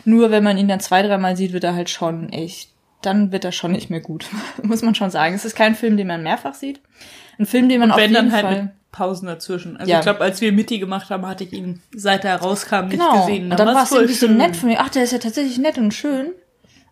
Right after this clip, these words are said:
Speaker 1: Und
Speaker 2: Ja.
Speaker 1: wenn du ihn innerhalb von ein paar Wochen mehrfach siehst, dann
Speaker 2: Ja,
Speaker 1: halt auch
Speaker 2: dann
Speaker 1: mit so
Speaker 2: wahrscheinlich nicht
Speaker 1: Protokoll
Speaker 2: mehr.
Speaker 1: und so.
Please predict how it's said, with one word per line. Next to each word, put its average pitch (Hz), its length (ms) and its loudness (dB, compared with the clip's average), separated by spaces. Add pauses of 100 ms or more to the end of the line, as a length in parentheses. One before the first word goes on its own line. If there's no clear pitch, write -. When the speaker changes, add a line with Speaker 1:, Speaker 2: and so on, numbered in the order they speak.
Speaker 1:
Und 208 100 0
Speaker 2:
Ja. 220 80 0
Speaker 1:
wenn 226 100 2
du 220 40 -4
ihn 214 360 -2
innerhalb 214 260 -2
von 220 120 -2
ein - 20 -14
paar 226 240 -2
Wochen 240 240 -2
mehrfach 240 320 -4
siehst, 277 340 -6
dann 214 80 2
Speaker 2:
Ja, 226 60 2
Speaker 1:
halt 226 140 2
auch 202 80 2
Speaker 2:
dann 226 100 -2
Speaker 1:
mit 226 100 0
so 226 120 0
Speaker 2:
wahrscheinlich 214 300 -2
nicht 220 100 -4
Speaker 1:
Protokoll 220 160 2
Speaker 2:
mehr. - 80 -2
Speaker 1:
und 269 80 -2
so. 277 300 -6